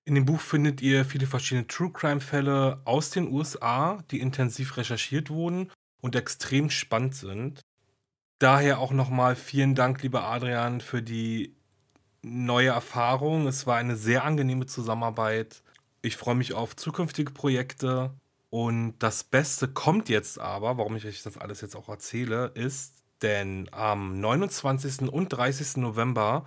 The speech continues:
könnt ihr euch das ganze Buch komplett kostenlos und wirklich, wirklich kostenlos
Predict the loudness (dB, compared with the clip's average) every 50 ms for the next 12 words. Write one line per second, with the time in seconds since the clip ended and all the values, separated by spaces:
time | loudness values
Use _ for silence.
0 | -10 -20 -20 -20 -20 -20 _ _ _ _ _ _ _ 2 4 6 6 6 4 -2
1 | -4 -4 -4 -2 -2 -4 -6 -4 -4 -4 -4 -4 -6 -6 _ _ _ 4 4 4
2 | 6 4 0 -2 -4 -2 -2 -2 -2 -2 -4 -8 -16 -20 -20 _ _ _ _ _
3 | _ _ _ _ _ _ _ 0 2 2 2 2 -2 0 0 0 0 -2 -8 -8
4 | -6 -4 -4 -2 -4 -4 -2 -4 -2 0 0 0 0 -2 -4 -8 -12 -12 -14 -16
5 | _ _ _ _ -20 _ _ -4 -4 -2 -2 -4 -6 -8 _ _ -10 -2 0 0
6 | 0 0 -4 -8 -6 -4 -4 -4 -4 -6 -10 -12 -14 _ -4 -4 -4 -4 -4 -6
7 | -6 -6 -4 -4 -4 -4 -4 -6 -8 -14 -18